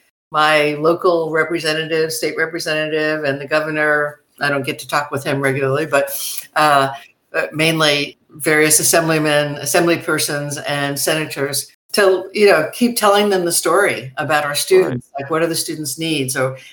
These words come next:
Speaker 1: and our accomplishments, and what are we using this money for? I just
Speaker 2: Mm-hmm.
Speaker 1: read a study, um,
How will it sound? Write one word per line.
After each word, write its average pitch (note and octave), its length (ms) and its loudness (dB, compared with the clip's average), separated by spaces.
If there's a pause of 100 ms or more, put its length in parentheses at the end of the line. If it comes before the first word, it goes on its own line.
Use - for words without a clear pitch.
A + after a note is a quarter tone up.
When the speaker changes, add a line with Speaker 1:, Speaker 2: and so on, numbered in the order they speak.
(120)
Speaker 1:
and D#3 180 0
our D#3 140 2
accomplishments, D#3 920 -4
and C3+ 260 -4 (400)
what F3 300 4
are F#3 40 8
we F3+ 140 6
using F#3 420 4
this C#3+ 220 -4
money C#3 220 0
for? B2 440 -6 (380)
I F3 100 2
just - 220 0
Speaker 2:
Mm-hmm. - 80 -2
Speaker 1:
read F#3 140 4
a D#3 60 -2
study, D3+ 680 0
um, C3+ 400 -4